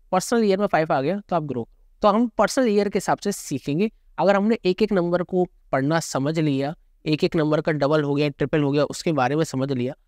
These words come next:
तो पर्सनल ईयर को आप निकालना बड़े आराम से सीख जाओगे। मैं ये नहीं कह रहा कि दो हज़ार चौबीस कैसा जाएगा, मैं कहूँगा दो हज़ार छब्बीस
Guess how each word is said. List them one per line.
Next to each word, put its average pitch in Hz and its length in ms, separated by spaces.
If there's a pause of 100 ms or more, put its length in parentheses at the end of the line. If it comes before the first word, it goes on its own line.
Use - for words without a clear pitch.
(140)
तो 185 100 (180)
पर्सनल 220 460
ईयर 147 240
को 156 120
आप 156 140
निकालना 139 380
बड़े 202 260
आराम 135 260
से 156 120
सीख 135 240
जाओगे। - 360 (340)
मैं 202 80
ये 233 180
नहीं 254 140
कह 185 100
रहा 190 160 (380)
कि 185 240
दो 160 180
हज़ार 185 120
चौबीस 170 340
कैसा 165 220
जाएगा, 143 280
मैं 175 180
कहूँगा 190 320
दो 170 100
हज़ार 185 140
छब्बीस 160 460